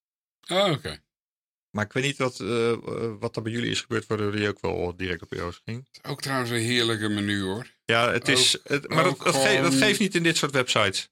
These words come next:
Speaker 1: Nee, nee,
Speaker 2: Dat
Speaker 1: nee,
Speaker 2: mag
Speaker 1: nee,
Speaker 2: allemaal
Speaker 1: nee.
Speaker 2: net even wat anders zijn. Maar
Speaker 1: Ik,
Speaker 2: niet,
Speaker 1: eh,
Speaker 2: niet te, hè. Want het moet, eh, kijk, dit is ook een verkoopkanaal. Dus het is,
Speaker 1: Ja,
Speaker 2: eh,
Speaker 1: absoluut.
Speaker 2: eh, het is een webshop. En als je gaat, als je gewoon gaat kijken van, "Oké, hoe is deze webshop ingedeeld?" Dan is die ook weer vrij traditioneel.
Speaker 1: Hij is
Speaker 2: In
Speaker 1: heel
Speaker 2: de zin in,
Speaker 1: traditioneel,
Speaker 2: in
Speaker 1: maar hij
Speaker 2: hoe
Speaker 1: is
Speaker 2: die
Speaker 1: heel,
Speaker 2: is
Speaker 1: heel
Speaker 2: ingedeeld op
Speaker 1: consistent.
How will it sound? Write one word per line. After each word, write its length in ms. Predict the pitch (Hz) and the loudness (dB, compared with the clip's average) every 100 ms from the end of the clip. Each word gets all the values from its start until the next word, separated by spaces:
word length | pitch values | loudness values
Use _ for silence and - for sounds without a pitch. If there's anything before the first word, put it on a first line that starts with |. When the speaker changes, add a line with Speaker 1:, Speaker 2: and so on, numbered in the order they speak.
| _ | _
Speaker 1:
Nee, 100 | 240 | 4
nee, 100 | 277 | 4
Speaker 2:
Dat 80 | 202 | 6
Speaker 1:
nee, 100 | 190 | 6
Speaker 2:
mag 80 | 170 | 6
Speaker 1:
nee, 80 | |
Speaker 2:
allemaal 220 | 147 175 180 | 6 6 6
Speaker 1:
nee. 120 | 190 | 4
Speaker 2:
net 120 | 180 | 2
even 180 | - 165 | 2 2
wat 40 | |
anders 240 | 180 165 - | 2 0 2
zijn. 180 | 110 | 4
Maar 100 | 120 | 4
Speaker 1:
Ik, 60 | 160 | 4
Speaker 2:
niet, 140 | 202 | 2
Speaker 1:
eh, 80 | 175 | 4
Speaker 2:
niet 220 | 180 196 170 | 2 2 4
te, 60 | |
hè. 280 | 202 117 143 190 _ _ | 6 6 4 0 _ _
Want 140 | 143 | 0
het 100 | 143 147 | 0 2
moet, 300 | 170 160 - - 143 - | 0 0 -8 -10 -16 -8
eh, 100 | 143 - _ - | -10 -10 _ 0
kijk, 160 | 160 | 2
dit 280 | 180 175 - | 2 0 -4
is 180 | - 170 | 0 2
ook 140 | 196 190 | 2 2
een 60 | |
verkoopkanaal. 680 | 151 185 165 117 117 104 95 | 2 2 2 -4 0 2 2
Dus 180 | 98 113 | 0 -2
het 140 | 127 | -2
is, 140 | 156 151 | 0 2
Speaker 1:
Ja, 140 | 90 135 131 127 123 123 120 | 4 4 6 6 4 4 2
Speaker 2:
eh, 60 | - | -2
Speaker 1:
absoluut. 380 | - 120 120 117 | -2 2 4 4
Speaker 2:
eh, 340 | 113 113 113 | 4 2 2
het 140 | 120 | 0
is 100 | 160 | 0
een 100 | 135 | 0
webshop. 500 | 113 170 - 190 202 _ _ _ _ _ | 2 0 2 0 -2 _ _ _ _ _
En 140 | 139 | 0
als 160 | 127 - | 2 2
je 80 | |
gaat, 120 | 123 - _ | -2 -6 _
als 240 | - 127 - | -4 -2 0
je 180 | - - | -2 -6
gewoon 340 | - 131 127 | -4 -2 0
gaat 140 | 123 - | -2 -2
kijken 260 | 131 120 | 0 0
van, 120 | - - | -2 -4
"Oké, 200 | - 127 | 2 4
hoe 160 | 123 127 | 4 2
is 80 | |
deze 280 | 120 120 113 | 2 2 4
webshop 360 | 117 156 - 165 | 2 0 -2 -2
ingedeeld?" 460 | 165 - 147 160 | -2 -2 0 0
Dan 100 | 165 | 0
is 120 | 151 - | -2 0
die 100 | 151 | 0
ook 120 | 165 | 2
weer 220 | 143 110 | 0 0
vrij 300 | - - 92 | -2 0 -2
traditioneel. 800 | - 113 123 123 175 185 180 101 | -2 -4 -2 0 0 2 2 2
Speaker 1:
Hij 120 | 87 | 2
is 40 | 92 | 4
Speaker 2:
In 20 | |
Speaker 1:
heel 60 | 104 | 4
Speaker 2:
de 60 | |
zin 120 | 98 143 | 6 6
in, 40 | |
Speaker 1:
traditioneel, 440 | 107 131 107 131 123 | 6 4 4 4 4
Speaker 2:
in 60 | |
Speaker 1:
maar 100 | - | 4
hij 60 | 143 | 6
Speaker 2:
hoe 80 | 147 | 6
Speaker 1:
is 40 | |
Speaker 2:
die 20 | 139 | 6
Speaker 1:
heel, 80 | |
Speaker 2:
is 100 | 147 | 6
Speaker 1:
heel 100 | 120 143 | 6 6
Speaker 2:
ingedeeld 240 | 147 143 | 6 6
op 60 | 139 | 6
Speaker 1:
consistent. 580 | 127 120 180 120 - | 4 4 4 2 -2